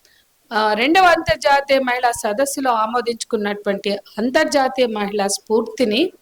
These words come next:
ఈ రోజుకి కూడా ఆ స్ఫూర్తిని దిగజార్చి అదొక సంబరంలాగా, అదొక వేడుకలాగా, అదొక సెలబ్రేషన్గా మార్చారే తప్ప దాని స్పిరిట్ని ముందుకు తీసుకెళ్ళట్లా. కానీ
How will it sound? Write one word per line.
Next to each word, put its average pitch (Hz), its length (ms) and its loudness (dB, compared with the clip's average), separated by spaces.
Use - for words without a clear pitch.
ఈ 330 160 6
రోజుకి 392 500 4
కూడా 330 260 4
ఆ 320 320 6
స్ఫూర్తిని 392 680 0
దిగజార్చి 311 1000 2
అదొక 247 260 0
సంబరంలాగా, 277 840 4
అదొక 247 320 -4
వేడుకలాగా, 233 760 -2
అదొక 370 260 6
సెలబ్రేషన్గా 370 960 2
మార్చారే 320 640 4
తప్ప 285 340 0
దాని 254 280 2
స్పిరిట్ని 392 600 0
ముందుకు 277 380 -2
తీసుకెళ్ళట్లా. 202 600 -4
కానీ 330 480 4